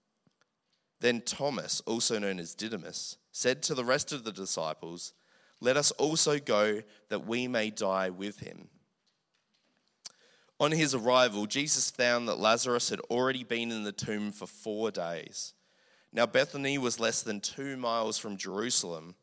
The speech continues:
and many Jews had come to Martha and Mary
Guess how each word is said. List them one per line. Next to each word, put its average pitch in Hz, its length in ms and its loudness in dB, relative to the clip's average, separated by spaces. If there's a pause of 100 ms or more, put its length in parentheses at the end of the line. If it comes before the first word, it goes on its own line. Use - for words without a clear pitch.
(360)
and 117 180 -2
many 139 240 2
Jews 135 340 -2
had 101 140 -6
come 117 320 -4
to 98 120 -6
Martha 113 640 -4 (180)
and 120 180 -4
Mary 90 500 -4